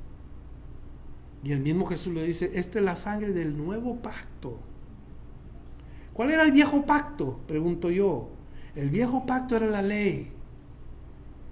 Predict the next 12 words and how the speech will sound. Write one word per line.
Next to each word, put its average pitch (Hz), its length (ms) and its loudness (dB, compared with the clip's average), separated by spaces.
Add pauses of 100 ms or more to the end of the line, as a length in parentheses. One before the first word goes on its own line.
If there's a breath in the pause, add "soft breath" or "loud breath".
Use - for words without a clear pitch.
(120)
que 175 100 2
nos 165 180 2
condenaba, 151 920 2
pero 208 180 6
el 208 80 8
nuevo 285 280 6
pacto 294 500 8 (160 loud breath)
es 147 100 4
la 160 80 2
sangre 156 340 2
de 139 160 4
Cristo. 143 560 -2